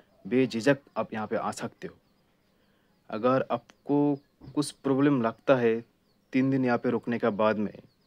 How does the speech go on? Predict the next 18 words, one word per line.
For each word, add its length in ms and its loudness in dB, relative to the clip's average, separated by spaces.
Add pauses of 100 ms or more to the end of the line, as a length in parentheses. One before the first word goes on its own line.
(920)
तो 60 2
आपने 300 0
जो 280 2
पैसा 680 -2 (340)
खर्चा 240 -2
किया 240 -2
है 60 0
ना, 140 -4
सारे 280 -6
पैसा 340 -4
आपको 280 -4
रिटर्न 280 -2
दिया 160 -4
जाएगा, 420 -10 (320)
कोई 280 -4
इशू 180 -4
नहीं 220 -2
है। 180 -12